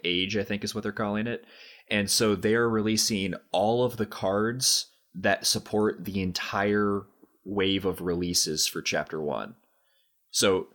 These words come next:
when you bought the starter pack, you got all of the cards that came, all of the cards needed for the release models.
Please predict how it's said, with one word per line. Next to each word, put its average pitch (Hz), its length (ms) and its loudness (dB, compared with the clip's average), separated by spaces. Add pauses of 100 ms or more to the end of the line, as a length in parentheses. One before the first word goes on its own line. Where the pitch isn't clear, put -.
(120)
when 120 160 0
you 120 120 2
bought 127 220 2
the 123 80 0
starter 123 360 2
pack, 160 340 -2
you 117 60 -4
got 107 200 2
all 104 220 0
of 107 100 -2
the 113 80 -2
cards 101 460 0
that - 240 -2
came, 95 420 -4 (160)
all 127 200 2
of 135 80 -2
the 120 80 -2
cards 107 380 -2
needed 101 320 0
for 87 400 0
the 90 220 -6
release 87 480 -2
models. 147 540 -2